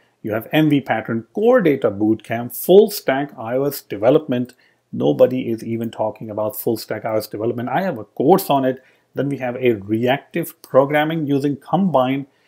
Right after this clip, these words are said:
And you can see that I have a lot of other courses, test driven development, Reality Kit. If you're trying to do any Vision Pro, uh, then that's a prerequisite. You should learn Reality Kit too. Apart from that, I also have workshops. Now, these are live workshops. They're, like, three hours long.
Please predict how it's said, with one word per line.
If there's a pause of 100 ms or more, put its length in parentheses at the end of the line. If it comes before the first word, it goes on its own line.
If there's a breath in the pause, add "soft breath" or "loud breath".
(240)
And
you
can
see
that
I
have
a
lot
of
other
courses,
test
driven
development,
Reality
Kit.
If
you're
trying
to
do (320 soft breath)
any
Vision
Pro, (260 soft breath)
uh, (500)
then (140)
that's
a
prerequisite.
You
should
learn
Reality
Kit
too. (640)
Apart
from
that,
I
also
have
workshops.
Now,
these
are
live
workshops.
They're,
like,
three
hours
long.